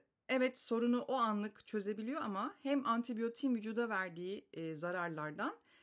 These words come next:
hem de tekrarlamayı çözemediğinden aslında, e, kullanmaktan da kaçınıyoruz. Değil mi? Yani artık hani antibiyotik konusunda bir bilinçliyiz. E, vücuda verdiği zararlar çok önemli. Gerekmedikçe kullanmayın, başka çözümler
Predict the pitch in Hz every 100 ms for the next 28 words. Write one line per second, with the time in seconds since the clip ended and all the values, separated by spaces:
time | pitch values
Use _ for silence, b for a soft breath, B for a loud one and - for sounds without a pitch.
0 | b 285 330 240 - 226 - 233 240 240
1 | 294 311 - 233 285 320 196 165 165 202
2 | 311 - 247 - 262 240 - - 196 190
3 | 185 - 254 262 262 247 - 208 233 403
4 | 277 - 190 156 131 - - - - 440
5 | 214 165 - 202 - - 196 196 220 220
6 | 208 - - 196 180 214 233 190 175 196
7 | 196 - - - - 202 190 170 - -
8 | B B B B _ 170 151 - - 170
9 | 196 196 202 190 180 180 196 185 175 175
10 | 180 196 - 196 170 160 170 190 240 240
11 | 202 190 - 208 - 185 196 190 165 160
12 | 170 180 185 - 196 190 196 175 180 180